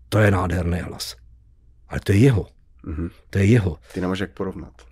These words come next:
Speaker 1: No, tak ho dáš sem. A pak řekneš, jak ty naše podcasty zní?
Speaker 2: Mhm.
Speaker 1: No tak jednoduše,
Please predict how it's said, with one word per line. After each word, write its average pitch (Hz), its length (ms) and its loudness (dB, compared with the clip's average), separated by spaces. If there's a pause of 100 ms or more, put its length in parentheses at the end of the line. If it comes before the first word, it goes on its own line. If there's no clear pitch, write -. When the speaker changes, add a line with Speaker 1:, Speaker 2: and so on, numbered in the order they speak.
Speaker 1:
No, 107 260 4 (200)
tak 95 160 0
ho 104 100 2
dáš 117 140 4
sem. 165 180 2 (240)
A - 60 -8
pak 113 160 2
řekneš, - 440 0 (220)
jak 110 220 4
ty 214 160 6
naše 123 240 2
podcasty 101 600 -4
zní? 78 360 -4 (200)
Speaker 2:
Mhm. 82 240 -10 (100)
Speaker 1:
No 95 80 -2
tak - 220 0 (600)
jednoduše, 143 540 6